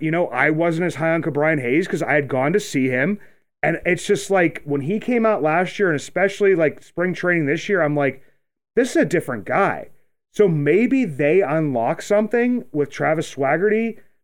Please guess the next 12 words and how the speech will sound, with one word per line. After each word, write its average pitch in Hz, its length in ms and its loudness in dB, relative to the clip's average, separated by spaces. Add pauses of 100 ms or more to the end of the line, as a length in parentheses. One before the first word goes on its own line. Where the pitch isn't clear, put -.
that 147 100 -2
I 139 240 2
hadn't 170 240 2
been 175 100 0
able 160 220 0
to - 60 -8
see. 196 200 0
So 156 380 0
that's 214 320 0
actually 175 320 0
one 147 300 -2
person 170 560 -2